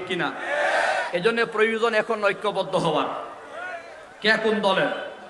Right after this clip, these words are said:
কে কোন মতের, কে কোন পীরের ভক্ত, কে কোন খানকার সালিকিন, সালেক, কে কোন ছা-, শিক্ষকের ছাত্র,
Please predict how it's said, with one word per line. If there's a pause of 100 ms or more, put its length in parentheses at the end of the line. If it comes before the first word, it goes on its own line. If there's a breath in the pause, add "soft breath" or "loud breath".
(300)
কে
কোন
মতের, (680)
কে
কোন
পীরের
ভক্ত, (500)
কে
কোন
খানকার (1120)
সালিকিন, (280)
সালেক, (580)
কে
কোন (100)
ছা-,
শিক্ষকের
ছাত্র,